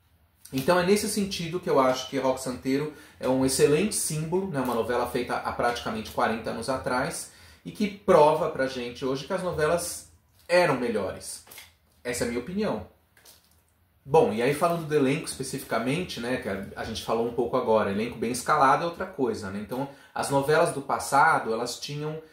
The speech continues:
elencos muito bem escalados e, e, e a escalação não tinha medo, às vezes, de colocar atores desconhecidos do público,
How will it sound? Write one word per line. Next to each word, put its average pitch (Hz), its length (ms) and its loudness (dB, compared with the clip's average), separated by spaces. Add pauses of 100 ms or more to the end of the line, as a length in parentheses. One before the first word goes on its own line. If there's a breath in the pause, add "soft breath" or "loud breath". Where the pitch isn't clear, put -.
(220 loud breath)
elencos 143 380 -4
muito 180 220 -2
bem 170 160 -2
escalados 156 580 2
e, - 40 -2 (120)
e, 151 540 -8
e 151 40 -2
a 151 80 2
escalação 160 540 2
não 185 160 -2
tinha 202 300 -2
medo, 139 480 -2
às 104 160 -2
vezes, 131 280 0
de - 60 -8
colocar 135 480 2
atores 139 480 -2
desconhecidos 196 640 -4
do 185 60 -6
público, 151 460 -8